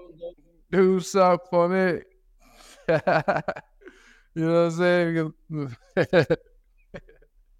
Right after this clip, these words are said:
Niggas stupid, y'all. <laughs> Like, that's my nigga.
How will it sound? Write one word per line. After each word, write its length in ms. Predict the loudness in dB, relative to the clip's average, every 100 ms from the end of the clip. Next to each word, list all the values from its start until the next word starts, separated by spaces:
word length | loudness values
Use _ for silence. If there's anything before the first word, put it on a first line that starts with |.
| _ _ _ _ _ -20 _ _ _ _ -20 -20 _ -2
Niggas 240 | 0 0
stupid, 540 | -4 -2 0 0 0 2
y'all. 300 | 4 4 0 -8 -2
<laughs> 140 | 0 0 -4
Like, 240 | -6 -6 -8 _ _ -2
that's 140 | 0
my 140 | 2
nigga. 300 | 0 0 -4